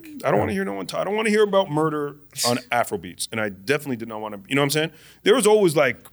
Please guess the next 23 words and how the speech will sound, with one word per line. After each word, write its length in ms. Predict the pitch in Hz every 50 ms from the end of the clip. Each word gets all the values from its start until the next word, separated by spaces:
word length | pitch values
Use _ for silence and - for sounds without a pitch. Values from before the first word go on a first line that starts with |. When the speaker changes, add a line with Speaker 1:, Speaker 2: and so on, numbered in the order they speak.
| _ _ - _ _ _
Speaker 1:
rougher 720 | - 113 101 101 104 123 143 135 - - 135 120 110 104
reggae. 460 | 104 104 120 139 139 113 92 - - - _ _ -
Speaker 2:
Yes. 320 | 117 110 95 95 98 - -
Speaker 1:
But 180 | - 107 117 104
then 220 | 135 135 131 123 120
we 80 | 123
s-, 80 | 113 -
just, 220 | - - 120 120 -
for 100 | - 139
some 220 | - 170 160 151
reason, 320 | 156 175 180 156 139 127 117
the, 100 | 113 107
the, 280 | 92 - - 110 98 - _ -
the 60 | - 107
culture 400 | - - - 143 139 - - 127
shifted. 460 | - - - 127 - - - 113 107
It 80 | 117
all, 240 | 127 143 147 139 143 -
it 120 | 135 127
moved, 420 | 123 135 147 147 135 123 107 98 95
and, 140 | 104 104 -
and 220 | - 104 104 107 104
Afrobeats 760 | 98 110 110 - 120 107 92 104 98 95 - - - -